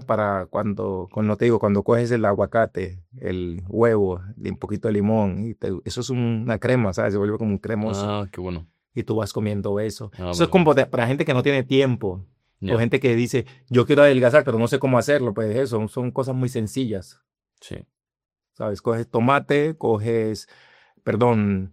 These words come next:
Speaker 1: aguacate, coges huevos, que el huevo es barato. Yo digo que es barato, pero la gente dice, "No, Fausto, es barato en donde tú vives", pero es que proteína,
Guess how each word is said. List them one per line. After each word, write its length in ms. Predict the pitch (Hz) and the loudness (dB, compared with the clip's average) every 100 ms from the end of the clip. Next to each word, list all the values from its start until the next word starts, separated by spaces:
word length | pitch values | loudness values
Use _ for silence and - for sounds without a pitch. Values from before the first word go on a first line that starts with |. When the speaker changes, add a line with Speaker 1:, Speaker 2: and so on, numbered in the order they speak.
| _ | _
Speaker 1:
aguacate, 800 | 113 107 113 143 147 160 160 160 _ _ _ | -2 0 2 2 2 2 0 -2 _ _ _
coges 240 | 117 113 | -2 0
huevos, 500 | 113 160 170 165 160 | 4 6 6 4 0
que 80 | - | -2
el 100 | 101 | 0
huevo 260 | 104 117 117 | 2 0 -2
es 200 | 104 _ | -8 _
barato. 800 | - 107 104 117 127 151 156 156 _ _ _ - | -6 -2 0 0 -2 -6 -8 -12 _ _ _ -2
Yo 140 | 113 | 4
digo 160 | 127 143 | 6 6
que 100 | 127 | 4
es 60 | |
barato, 320 | 120 131 131 | 6 6 4
pero 120 | 110 113 | 2 2
la 40 | |
gente 160 | 123 135 | 2 2
dice, 180 | 131 127 | 2 2
"No, 260 | 151 180 | 4 2
Fausto, 360 | 165 165 160 156 | 2 0 0 -2
es 180 | 123 123 | -2 -2
barato 280 | 151 151 170 | 0 0 0
en 140 | 156 | -2
donde 220 | 131 127 | 0 0
tú 160 | 117 139 | 0 0
vives", 240 | 156 151 123 | 0 -2 -4
pero 340 | 110 101 104 - _ _ _ _ _ _ _ _ | -8 -8 -10 -18 _ _ _ _ _ _ _ _
es 160 | - - | -8 0
que 120 | 160 | 0
proteína, 760 | 123 151 139 135 165 180 185 | 4 4 6 6 6 6 4